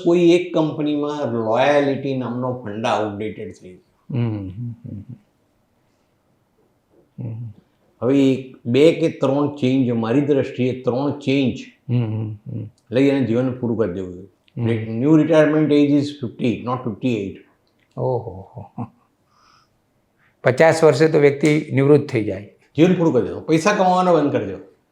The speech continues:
Speaker 2: હા, પછી જીવનને માણવાનું છે.
Speaker 1: પછી જીવનને માણવાનું, જેટલું, જેટલું જીવન હાથમાં છે. કેમ કે તમને ખબર નથી જીવન કેટલું હાથમાં છે.
Speaker 2: સાચી વાત છે.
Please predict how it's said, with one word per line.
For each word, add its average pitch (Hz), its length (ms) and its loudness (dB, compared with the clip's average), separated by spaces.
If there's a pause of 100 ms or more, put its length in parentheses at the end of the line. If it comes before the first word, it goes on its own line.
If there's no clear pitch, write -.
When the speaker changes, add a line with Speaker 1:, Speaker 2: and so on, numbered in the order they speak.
(140)
Speaker 2:
હા, - 100 -10
પછી 160 360 4
જીવનને 180 340 6
માણવાનું 147 500 4
છે. - 160 -12
Speaker 1:
પછી 190 180 2
જીવનને 190 300 2
માણવાનું, 123 440 -4
જેટલું, 156 380 0
જેટલું 147 280 2
જીવન 165 260 2
હાથમાં 147 420 -2
છે. 147 60 0
કેમ 160 200 -2
કે 226 80 2
તમને 180 360 0
ખબર 175 220 2
નથી 226 240 2
જીવન 175 280 2
કેટલું 165 280 2
હાથમાં 117 300 -2
છે. - 40 -16
Speaker 2:
સાચી 120 320 -2
વાત 143 200 -4
છે. - 160 -14